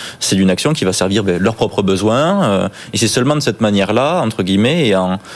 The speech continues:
et en trouvant le, le chemin le plus simple pour que ces personnes retrouvent un emploi et que les équipes dans lesquelles ces personnes prennent place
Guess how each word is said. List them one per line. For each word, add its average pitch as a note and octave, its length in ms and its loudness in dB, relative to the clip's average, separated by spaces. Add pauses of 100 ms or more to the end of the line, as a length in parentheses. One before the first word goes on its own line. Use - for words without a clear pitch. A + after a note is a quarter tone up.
(160)
et F#2 120 0
en F2+ 60 0
trouvant A2+ 280 0
le, G2+ 260 2
le G#2+ 120 2
chemin C#3 260 0
le C#3 60 0
plus C3 180 0
simple D3+ 420 0
pour G2+ 160 -2
que G#2+ 80 -2
ces A2 120 -2
personnes G#2 320 0
retrouvent A#2 300 0
un A2 80 2
emploi A2 380 0
et G2+ 60 -2
que G#2 100 -2
les G2+ 220 0
équipes A2+ 280 -2
dans G#2+ 100 2
lesquelles F#2+ 280 0
ces - 120 -4
personnes G2 260 -2
prennent G2+ 220 0
place G#2+ 320 -2